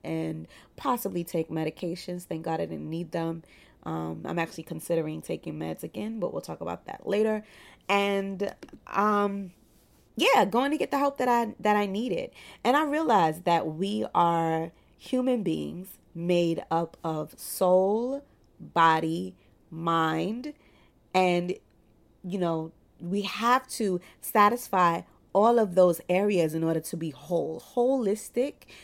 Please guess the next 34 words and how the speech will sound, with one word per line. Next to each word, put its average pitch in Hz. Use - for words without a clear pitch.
treatment 240
means 175
treating 214
the 170
whole 170
person. -
And 175
so 180
I 170
had 190
to 247
be 180
able 160
to 165
feed 214
into 175
my 170
mind, 170
spirit, 175
and 165
emotional 170
stuff. 151
And 160
therapy 190
was 180
the 170
way 170
that 156
I 156
was 151
able 160
to -
do 151
that. -